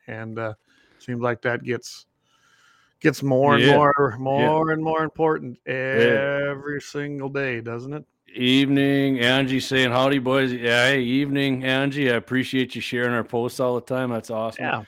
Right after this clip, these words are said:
Speaker 1: sounds
Speaker 2: And since
Speaker 1: good.
Speaker 2: we're talking about caps, I gotta give, uh, a brother Leon a shout out. He, he sent a care package. He's got, uh,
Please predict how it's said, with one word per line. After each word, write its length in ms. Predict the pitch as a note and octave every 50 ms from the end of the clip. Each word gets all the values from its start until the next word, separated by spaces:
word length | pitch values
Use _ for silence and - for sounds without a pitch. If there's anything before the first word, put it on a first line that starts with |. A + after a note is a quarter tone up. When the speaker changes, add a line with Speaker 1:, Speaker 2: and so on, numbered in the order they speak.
| - _ - -
Speaker 1:
sounds 240 | - B2+ B2 A#2+ A#2
Speaker 2:
And 80 | A#2 A2+
since 160 | C3+ C#3 A#2+
Speaker 1:
good. 40 | A#2
Speaker 2:
we're 80 | C#3+ B2+
talking 260 | - C#3 C#3 C#3 C#3
about 240 | C3+ C3+ C3 A#2+ - -
caps, 320 | C3+ C3 C#3+ D3 - -
I 40 | B2+
gotta 100 | B2 B2 B2 B2
give, 120 | A#2+ A#2 B2
uh, 260 | B2 B2 A#2+ A#2 A2+ - _ _ _ - - _ _ _ _ -
a 40 | A#2
brother 300 | A#2 C3 C3 C3 B2+ A#2+
Leon 380 | B2 C#3 D3 D3 C3+ C3 B2+ A#2+
a 40 | A2
shout 360 | - - C3 B2 B2+ B2 B2
out. 200 | B2 C3+ C3+ B2
He, 120 | A#2+ B2 A#2
he 120 | A2 A2+
sent 380 | A2+ - B2+ B2 A#2+ A#2+ A#2+ A#2+
a 360 | B2 A#2 A#2+ A#2 A2+ A2 A2 -
care 220 | - C3+ B2+ C3+
package. 460 | C3 - A#2+ A2 A2 A#2+ - B2+ G2+ G2
He's 140 | A#2 A2+ A2
got, 320 | A#2+ B2 A#2+ A2+ - -
uh, 340 | A#2 A2 G#2+ G#2+ G#2+ G#2